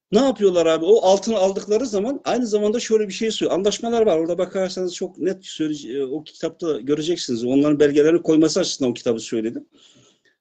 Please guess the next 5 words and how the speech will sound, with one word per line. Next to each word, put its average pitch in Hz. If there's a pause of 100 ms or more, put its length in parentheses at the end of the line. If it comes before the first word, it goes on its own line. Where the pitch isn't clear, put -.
(120)
Diyor 240
ki, 190 (800)
e, 113 (880)
parayı 151
verenler. 123